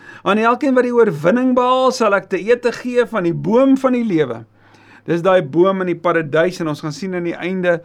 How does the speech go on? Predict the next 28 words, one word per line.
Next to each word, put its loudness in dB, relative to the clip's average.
van, 0
van -2
Openbaring 0
verwys -4
dit -10
natuurlik -6
na -4
die -12
ewige 0
woning -2
van -6
die -4
Here. -2
So -8
hierdie -4
boom 0
van 0
die -6
lewe -2
en -2
dat -4
hulle -4
te -12
ete -4
kry, -2
het -6
iets -10
baie -2